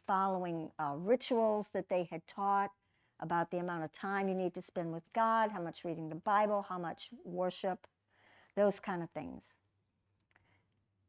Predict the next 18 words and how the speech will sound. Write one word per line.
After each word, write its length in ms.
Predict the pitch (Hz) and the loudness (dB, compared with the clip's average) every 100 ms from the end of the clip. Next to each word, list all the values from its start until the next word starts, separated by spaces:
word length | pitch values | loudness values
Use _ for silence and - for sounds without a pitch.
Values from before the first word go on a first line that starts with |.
| _ _ - | _ _ 0
And 160 | 220 | 2
so 380 | - 254 233 226 - _ | 4 6 8 6 2 _
in 140 | 214 214 | 0 2
our 160 | 202 | 2
Christian 480 | - 320 - 269 220 | 2 0 2 0 2
lives, 420 | 190 175 180 185 | 4 4 4 2
we 180 | - 202 | 2 2
would 220 | 196 190 | 4 2
live 460 | 180 208 214 208 208 _ | 2 2 4 2 -2 _
taking 360 | 214 196 208 175 | -2 0 0 -2
a 60 | |
spiritual 680 | 165 - 208 196 196 - 175 - | -6 -4 0 0 -2 -4 -8 -2
inventory 840 | 202 196 170 - 160 156 156 160 _ _ _ _ _ _ _ _ _ - | -2 0 -2 -2 -4 -2 -4 -6 _ _ _ _ _ _ _ _ _ 2
of 120 | 185 | 6
our 180 | 185 180 | 8 6
behavior 640 | 170 - 185 170 - 113 170 _ _ _ _ _ _ _ _ _ _ _ _ _ _ _ _ _ _ _ _ | 2 -2 -2 -2 -6 -10 -14 _ _ _ _ _ _ _ _ _ _ _ _ _ _ _ _ _ _ _ _
to 120 | - 214 | -6 -6
see 720 | - - 254 240 233 233 | -6 4 8 10 8 4